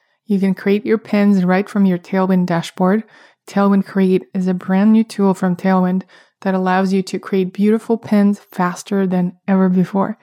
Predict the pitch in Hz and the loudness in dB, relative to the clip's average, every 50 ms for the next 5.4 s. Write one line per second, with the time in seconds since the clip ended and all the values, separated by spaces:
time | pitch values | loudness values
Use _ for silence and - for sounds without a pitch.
0 | _ _ _ _ _ _ _ _ - 208 202 196 - 190 185 185 185 196 214 220 | _ _ _ _ _ _ _ _ -4 -4 -4 -2 0 0 0 2 2 2 2 2
1 | 214 214 214 214 - - - - 196 196 - - 202 190 190 185 185 185 180 185 | 2 2 2 0 -2 -2 -2 0 0 0 2 2 2 2 2 2 0 0 0 -2
2 | 185 185 - - _ - - 185 180 185 185 - - 196 185 180 170 180 170 175 | -2 -4 -6 -12 _ -6 -2 0 2 2 0 0 0 0 0 2 0 -2 -4 -4
3 | - - - 190 180 185 185 180 - - - 196 202 226 226 - - 196 185 196 | -6 -4 -2 -2 0 0 -2 -4 -4 -2 -2 0 0 0 -2 -4 -4 -2 0 2
4 | 185 185 180 180 - - 185 180 - - 214 - - - 190 185 175 - - 190 | 2 0 0 -2 -4 -4 -4 -2 -2 -4 -6 -4 0 0 0 0 0 -4 -4 -4
5 | 185 185 175 - 190 185 185 | -2 -2 0 0 0 0 -2